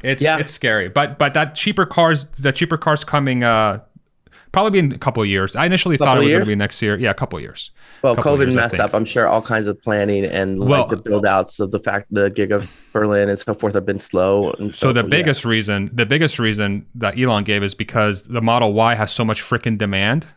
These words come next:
Speaker 1: that it doesn't,
Speaker 2: Oh.
Speaker 1: they don't, starting a new car is, like, almost, uh, idiotic because they have a year's plus, potentially maybe more, worth of <laughs> demand for the Model Y. So even
Speaker 2: Yeah.
Speaker 1: if they're ramping that car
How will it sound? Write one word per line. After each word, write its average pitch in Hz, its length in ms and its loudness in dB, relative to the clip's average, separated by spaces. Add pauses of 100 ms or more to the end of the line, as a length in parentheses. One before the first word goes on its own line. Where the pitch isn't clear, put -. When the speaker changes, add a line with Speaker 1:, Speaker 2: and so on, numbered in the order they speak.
Speaker 1:
that 117 260 0
it 104 140 -4
doesn't, 117 420 2
Speaker 2:
Oh. - 40 -16 (340)
Speaker 1:
they 120 200 0
don't, 127 260 2 (460)
starting 147 360 2
a 123 40 2
new 127 160 4
car 120 400 4
is, 110 220 -2
like, 107 180 2
almost, 110 460 0 (300)
uh, - 100 -16 (260)
idiotic 117 680 2
because 110 540 0
they 113 160 -2
have 107 460 0 (280)
a 123 40 2
year's 117 380 0
plus, - 480 0
potentially 107 640 -4
maybe 107 280 0
more, 104 460 2 (260)
worth 120 360 2
of 107 380 0 (260)
<laughs> 147 320 4
demand 123 580 2 (320)
for 143 220 2
the 127 80 2
Model 123 320 2
Y. 113 320 4
So - 240 0
even 139 240 4
Speaker 2:
Yeah. 139 40 2
Speaker 1:
if 127 120 -2
they're 123 120 2
ramping 127 360 0
that 113 200 0
car 117 460 4